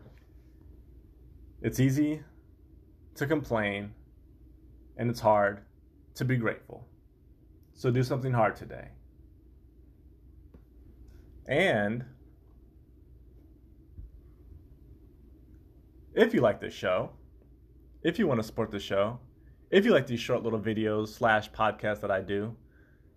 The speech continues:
about whatever I'm reading, or if you're just like me and want me to be happy, consider supporting the show by buying one of my books. If you're a poetry fan,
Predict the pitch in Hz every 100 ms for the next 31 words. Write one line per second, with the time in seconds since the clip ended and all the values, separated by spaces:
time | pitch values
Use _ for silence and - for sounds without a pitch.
0 | - - - _ - - - - - -
1 | - - 120 117 117 117 117 110 104 104
2 | 110 131 - - - 139 151 185 220 277
3 | 277 127 113 131 - - - - - -
4 | 127 143 131 117 107 120 170 101 98 95
5 | - - - - 127 123 160 175 175 -
6 | 135 127 123 120 117 - 104 101 101 95
7 | 92 92 95 90 90 90 101 151 - -
8 | - - - - - - - - - 120
9 | 123 127 127 170 170 190 - 185 185 180